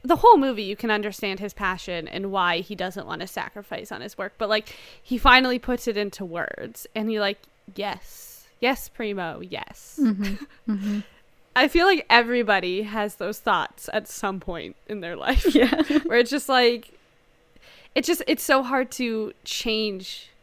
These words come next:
Speaker 1: your passion
Speaker 2: Mm-hmm.
Speaker 1: and sacrifice any little bit of it.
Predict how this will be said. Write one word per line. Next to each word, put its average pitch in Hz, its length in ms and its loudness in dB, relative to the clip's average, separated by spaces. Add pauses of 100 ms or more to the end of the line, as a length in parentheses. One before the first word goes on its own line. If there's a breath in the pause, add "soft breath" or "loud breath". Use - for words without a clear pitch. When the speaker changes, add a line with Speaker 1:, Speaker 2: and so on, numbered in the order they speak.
(480)
Speaker 1:
your 202 180 -4
passion 185 640 -2 (840)
Speaker 2:
Mm-hmm. 190 340 0 (580)
Speaker 1:
and 240 120 -4
sacrifice 220 600 2
any 214 260 -2
little 196 240 -4
bit 190 180 -4
of 180 140 -8
it. 120 220 -8